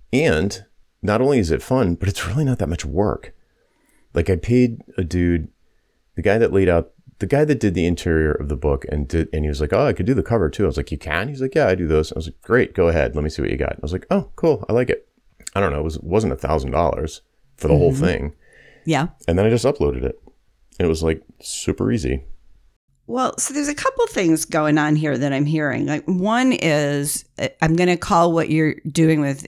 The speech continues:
Speaker 2: Amazon, like, platform sharing.
Speaker 1: Mm-hmm.
Speaker 2: And you're going to someone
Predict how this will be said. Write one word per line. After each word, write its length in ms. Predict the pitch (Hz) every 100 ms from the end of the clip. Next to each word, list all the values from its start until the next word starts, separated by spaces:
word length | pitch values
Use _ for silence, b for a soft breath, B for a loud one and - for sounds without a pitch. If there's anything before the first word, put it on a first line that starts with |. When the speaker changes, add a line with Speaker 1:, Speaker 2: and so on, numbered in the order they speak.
| -
Speaker 2:
Amazon, 480 | 147 147 143 135 135
like, 260 | 113 123
platform 500 | - 143 - - 120
sharing. 580 | 123 - 71 62 80 190 - 82
Speaker 1:
Mm-hmm. 280 | 80 95 98 - - _ _ -
Speaker 2:
And 320 | 170 165 165
you're 120 | 165 160
going 460 | 156 160 180 220
to 260 | - 208 196
someone 640 | - - 156 156 170 196